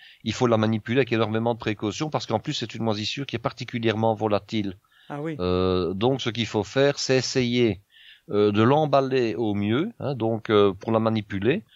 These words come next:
Speaker 1: avec par exemple un film plastique ou éventuellement un papier, euh, un papier d'essuie-tout ménager, euh, de manière à éviter que les spores, que les, les moisissures se répandent dans l'air. Euh, on a l'air de dire que respirer quelques-unes de ces moisissures-là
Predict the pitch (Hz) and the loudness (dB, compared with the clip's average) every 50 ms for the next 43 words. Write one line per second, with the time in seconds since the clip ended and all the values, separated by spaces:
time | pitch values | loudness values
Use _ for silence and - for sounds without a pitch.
0 | - - - - - 101 95 107 - - 104 92 98 98 98 110 107 101 - 104 | -20 -20 -20 -18 -8 -4 -4 -2 0 0 -2 -2 -2 -2 -2 -2 -2 0 0 -2
1 | 95 95 - 104 95 92 95 92 90 - - - 120 123 - 104 98 85 92 95 | -2 -2 -4 -6 -6 -6 -6 -6 -6 -6 -6 -8 -8 -4 0 0 0 2 0 -2
2 | 95 - 92 92 95 101 98 92 - 95 90 - - - 101 98 98 98 95 95 | -2 -2 -2 0 2 2 2 2 0 -2 -6 -6 -6 -6 -2 0 2 2 2 4
3 | 92 90 90 87 87 82 - - - - - _ - - - - 92 87 - - | 4 4 4 2 2 0 -4 -12 -20 -20 -20 _ -12 -8 -4 -2 -2 -2 -2 -2
4 | 95 92 90 87 - - - 90 85 - - 101 92 92 92 90 90 90 85 101 | -2 0 0 -2 -4 -6 -6 -8 -8 -6 -4 -2 0 0 2 2 2 2 0 0
5 | 139 185 214 - _ _ - - - - - - - - - _ _ _ _ - | -2 -4 -4 -8 _ _ -20 -20 -20 -20 -20 -20 -20 -20 -20 _ _ _ _ 0
6 | 107 101 101 101 104 123 127 139 139 143 147 151 143 135 113 107 107 107 107 101 | 2 4 4 4 4 4 4 4 2 2 2 2 2 2 2 0 0 0 0 0
7 | 95 82 127 139 113 113 113 110 - - 160 165 - - 120 110 104 - - - | 0 -2 -2 -4 -4 -4 -6 -6 -4 -2 -2 -2 0 -2 -2 0 -2 -2 -4 -4
8 | - 123 123 135 147 151 - - - 104 98 101 98 98 95 95 98 95 110 135 | 0 0 2 2 2 0 -2 -4 -6 -4 -2 0 0 0 0 0 0 0 0 -2
9 | 127 113 117 110 - - 131 120 - - 113 104 110 104 - 117 113 113 110 104 | -2 -2 -4 -8 -8 -8 -8 -10 -10 -6 -4 -2 -2 0 2 2 2 2 2 0
10 | 104 101 101 98 95 95 92 90 87 - _ _ _ _ _ _ _ _ _ _ | 0 0 0 0 0 0 0 -2 -4 -8 _ _ _ _ _ _ _ _ _ _
11 | - - 101 101 98 95 90 - - 127 113 120 131 143 143 151 143 127 127 131 | -8 -4 -2 0 0 0 0 0 0 2 2 4 4 4 4 2 0 0 -2 -4
12 | 123 120 127 131 123 117 110 - - 110 101 139 160 - - - - 135 120 123 | -6 -6 -6 -6 -4 -4 -4 -4 -4 -4 -4 -4 -6 -8 -8 -8 -8 -4 0 0
13 | 110 98 - 160 156 143 - 151 131 131 147 139 127 120 113 - 127 117 113 117 | 0 0 0 -4 -6 -4 -4 -4 -4 -4 -4 -6 -6 -6 -6 -4 -4 -2 0 0
14 | 107 110 110 110 - - 113 104 98 101 113 135 190 | -2 -2 -4 -6 -6 -4 -4 -4 -2 0 0 0 0